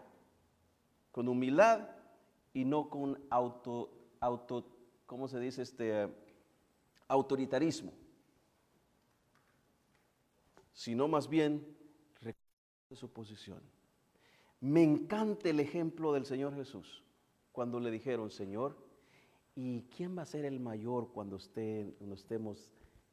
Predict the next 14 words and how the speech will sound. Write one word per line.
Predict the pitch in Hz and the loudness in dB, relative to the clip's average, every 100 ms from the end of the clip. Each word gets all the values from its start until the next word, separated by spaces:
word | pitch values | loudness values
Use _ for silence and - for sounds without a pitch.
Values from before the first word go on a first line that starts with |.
| _ | _
contigo | - 98 92 120 117 104 | -20 -18 -6 -2 0 -2
en | 90 | -4
tu?" | 85 87 82 - _ _ _ _ _ _ _ _ _ _ _ _ _ _ _ _ _ _ _ _ _ _ _ _ _ _ _ _ _ _ _ _ | -10 -14 -16 -18 _ _ _ _ _ _ _ _ _ _ _ _ _ _ _ _ _ _ _ _ _ _ _ _ _ _ _ _ _ _ _ _
Jesús | - 113 - 139 135 - - - _ _ _ _ _ _ | -12 -10 -2 -2 -2 -10 -20 -20 _ _ _ _ _ _
tomando | 113 107 117 127 120 110 98 92 - _ _ _ _ _ _ _ _ _ _ _ _ - | -6 -2 0 -2 -2 -2 -4 -8 -18 _ _ _ _ _ _ _ _ _ _ _ _ -10
un | 117 | -10
recipiente | 104 107 110 - 117 113 104 | -8 -10 -12 -6 -6 -6 -12
con | 87 87 | -12 -8
agua, | 101 123 127 135 - - _ _ _ _ _ _ _ _ _ _ _ | -6 -6 -6 -12 -16 -20 _ _ _ _ _ _ _ _ _ _ _
una | 104 101 | -12 -12
toalla, | 95 110 117 98 80 _ _ _ _ _ _ _ _ _ _ _ _ _ _ | -10 -10 -10 -12 -18 _ _ _ _ _ _ _ _ _ _ _ _ _ _
comienza | - 107 113 113 | -8 -4 -4 -6
a | 113 | -6
caminar, | 104 101 98 120 143 | -6 -6 -6 -6 -6